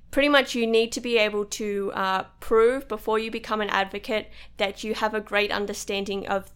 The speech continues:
all the people of this world and their needs. And making sure you've had that experience is,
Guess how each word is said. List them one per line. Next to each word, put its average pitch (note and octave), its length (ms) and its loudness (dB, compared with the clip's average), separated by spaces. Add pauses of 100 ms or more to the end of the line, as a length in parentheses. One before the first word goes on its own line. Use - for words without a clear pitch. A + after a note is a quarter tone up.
(140)
all A3 260 2
the A#3 80 -8
people G#3+ 540 -4
of G#3 120 -6
this G3+ 240 -6
world G3+ 460 -2
and G3 140 -4
their G3 180 0
needs. G3 640 -6 (480)
And A3 260 2 (240)
making A#3 300 2
sure B3 180 4
you've A3 320 2
had G#3 200 4
that G#3 160 4
experience G3 720 -4
is, G3 240 -6